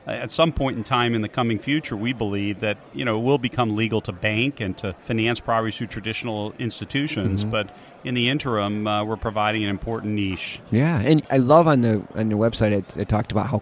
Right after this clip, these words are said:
Speaker 2: quickly you turn around loans. This, to me, just blows my mind. In, in my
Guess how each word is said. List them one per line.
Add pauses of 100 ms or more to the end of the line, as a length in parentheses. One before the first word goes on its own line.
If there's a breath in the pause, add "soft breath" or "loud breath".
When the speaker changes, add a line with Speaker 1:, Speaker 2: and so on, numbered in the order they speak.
Speaker 2:
quickly
you
turn
around
loans. (100)
This,
to
me,
just
blows
my
mind. (420 loud breath)
In,
in
my